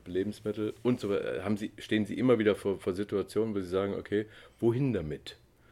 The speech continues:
Auch jetzt, wenn, wenn wir in, in die Presse gucken, Amazon, was macht sie mit, mit Restposten, äh, Burberrys, äh, hat die letzten zwanzig Jahre ihre Waren zerstört. Und auch sicherlich Unternehmen wie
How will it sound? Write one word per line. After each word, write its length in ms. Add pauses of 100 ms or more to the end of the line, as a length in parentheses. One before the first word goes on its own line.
(240)
Auch 200 (260)
jetzt, 260
wenn, 280
wenn 160
wir 180
in, 460
in 120
die 80
Presse 300
gucken, 340
Amazon, 420
was 120
macht 220
sie 100
mit, 220 (420)
mit 160
Restposten, 800
äh, 440 (640)
Burberrys, 1000
äh, 220
hat 160
die 40
letzten 340
zwanzig 320
Jahre 220
ihre 180
Waren 340 (240)
zerstört. 580
Und 220
auch 220 (320)
sicherlich 400
Unternehmen 540
wie 260